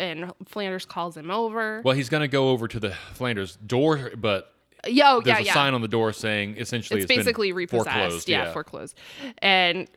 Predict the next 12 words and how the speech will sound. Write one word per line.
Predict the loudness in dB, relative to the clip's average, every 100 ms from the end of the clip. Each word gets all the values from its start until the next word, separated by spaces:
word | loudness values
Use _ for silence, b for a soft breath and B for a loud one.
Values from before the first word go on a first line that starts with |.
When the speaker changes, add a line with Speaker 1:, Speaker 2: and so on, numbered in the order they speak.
| _ _ _ _ -16
Speaker 1:
he | -14 -8 -8 -6 -10 -14 _ _ -16
once, | -14 -8 0 2 2 -2 -10
sorry, | -8 -6 -4
once | -2 -4 -2
Flanders | -2 -2 -2 -4
sees | -2 -2 -2
Homer, | -4 -4
he's | -4 -4
like, | -4 -2
"Hey, | 0 0
over | -2 -6
here." | -2 -2 -2